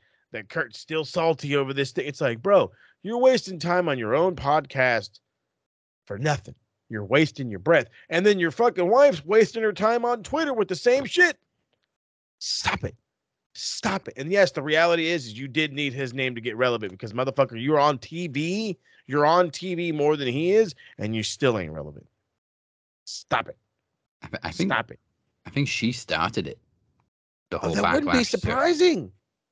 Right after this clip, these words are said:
Speaker 2: Like, she went on a whole tirade on Twitter,
Speaker 1: So you're telling me
Speaker 2: and
Speaker 1: she pulled a Rebel Hardy?
Speaker 2: Pretty much, yeah. And then it was almost
Speaker 1: Disgusting.
Speaker 2: like,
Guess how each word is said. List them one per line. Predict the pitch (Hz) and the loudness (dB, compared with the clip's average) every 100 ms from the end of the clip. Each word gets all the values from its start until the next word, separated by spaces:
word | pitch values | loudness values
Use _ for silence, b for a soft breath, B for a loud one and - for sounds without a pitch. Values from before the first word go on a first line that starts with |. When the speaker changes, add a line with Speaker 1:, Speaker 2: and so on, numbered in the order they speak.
| - | -10
Speaker 2:
Like, | 85 | -8
she | - 92 | -6 -6
went | 90 131 90 | -4 -2 0
on | 98 | 0
a | 90 | -2
whole | - 120 117 101 | -4 0 2 0
tirade | - 107 98 92 104 110 101 | -2 -2 0 0 2 2 0
on | 87 85 | -4 -6
Twitter, | - - 95 - - _ _ _ - | -12 -8 -8 -8 -16 _ _ _ -10
Speaker 1:
So | 180 | -2
you're | 196 190 | 0 2
telling | 220 208 | 2 2
me | 214 | 2
Speaker 2:
and | 190 | 2
Speaker 1:
she | 196 | -2
pulled | 165 185 160 | 0 2 2
a | |
Rebel | 156 151 135 | 4 4 2
Hardy? | 135 110 - _ _ _ _ _ _ _ | 0 0 -2 _ _ _ _ _ _ _
Speaker 2:
Pretty | - 190 214 | -4 0 2
much, | 202 208 214 | 4 2 0
yeah. | 185 185 - _ _ _ _ _ _ - | -2 -2 -6 _ _ _ _ _ _ -6
And | 131 147 | 2 4
then | 143 | 4
it | |
was | 131 139 | 4 4
almost | 143 139 131 | 4 4 2
Speaker 1:
Disgusting. | 131 | 0
Speaker 2:
like, | 127 110 | 0 -4